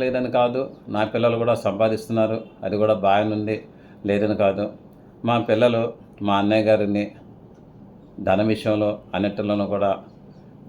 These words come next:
చాలా ఇదిగా చూసుకుంటున్నారు. వాళ్ళు సంపాదించిన దగ్గర నుంచి కూడా మా అన్నయ్య గారు కుబేరులు అయ్యారు, చాలా బాగుంది. అయితే వారు అలా ఉన్నారని నాకు బాధ కాదు, జుగుప్స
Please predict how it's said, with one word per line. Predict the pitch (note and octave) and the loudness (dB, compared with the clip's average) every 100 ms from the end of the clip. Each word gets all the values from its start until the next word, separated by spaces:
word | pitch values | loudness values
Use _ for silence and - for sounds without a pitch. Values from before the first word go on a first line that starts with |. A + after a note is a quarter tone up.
| - | 2
చాలా | G2 G2+ G2+ - F#2 | 4 6 2 -2 -8
ఇదిగా | F2+ G#2 G#2 - | 0 2 2 0
చూసుకుంటున్నారు. | G2+ - G#2+ G#2 A2 A2+ - - - - - - - - - | -6 -4 -6 0 0 0 -4 -10 -20 -20 -20 -20 -20 -20 4
వాళ్ళు | A2 B2 B2+ B2 A2 | 6 6 4 2 2
సంపాదించిన | G#2 B2 B2 A#2+ A#2+ | 4 4 4 0 0
దగ్గర | A#2+ A#2+ A#2+ | 0 0 -2
నుంచి | A#2 A#2 | 0 0
కూడా | A#2 A#2 A#2 - G2+ | 2 2 0 -6 0
మా | G#2+ | 0
అన్నయ్య | A2 A2 G#2+ | 2 2 4
గారు | G#2+ G2+ - | 4 2 -2
కుబేరులు | G#2+ A2+ A2 G#2+ G2+ | -2 2 2 2 2
అయ్యారు, | G#2 G2 G2 - - - - | 0 0 -2 -8 -18 -20 -2
చాలా | G2 G#2+ G#2 | 2 2 2
బాగుంది. | G2+ G#2+ A2 A2 A2+ - - - - - G#2+ | 2 2 2 -2 -6 -10 -20 -20 -20 -2 2
అయితే | B2+ C#3+ C#3+ - - - - - - G#2 | 2 2 0 0 -8 -20 -20 -20 0 6
వారు | A#2 C3+ C#3 - - A2 | 6 6 2 -2 -4 2
అలా | A#2 A#2 | 4 4
ఉన్నారని | A#2 B2+ B2+ B2 A#2+ A#2+ - G#2 G#2 | 4 2 2 -2 -4 -8 -14 -4 0
నాకు | G#2+ A2 A2 G2+ E2+ E2+ | 0 0 0 0 0 2
బాధ | F#2 A#2 A#2+ | 4 2 4
కాదు, | A#2 B2 C3+ - - - - - - - G2 | 4 4 0 -4 -16 -20 -20 -20 -20 -14 -4
జుగుప్స | G#2+ C3 - | -2 -2 -2